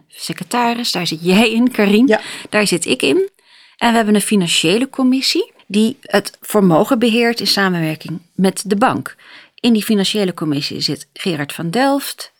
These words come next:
Speaker 1: oud-fiscalist, en Martin Slootweg. Hij is ons penningmeester.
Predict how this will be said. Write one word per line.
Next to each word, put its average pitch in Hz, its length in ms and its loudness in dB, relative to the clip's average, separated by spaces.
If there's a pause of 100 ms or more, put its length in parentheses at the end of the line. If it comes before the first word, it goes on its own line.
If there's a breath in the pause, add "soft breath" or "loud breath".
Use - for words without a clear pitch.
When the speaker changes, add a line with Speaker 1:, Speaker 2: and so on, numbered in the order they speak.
(120)
Speaker 1:
oud-fiscalist, 175 1000 -4 (340)
en 185 240 0
Martin 170 500 -2
Slootweg. 220 760 -4 (500 soft breath)
Hij 180 140 -2
is 170 120 -2
ons - 180 -10
penningmeester. - 720 -2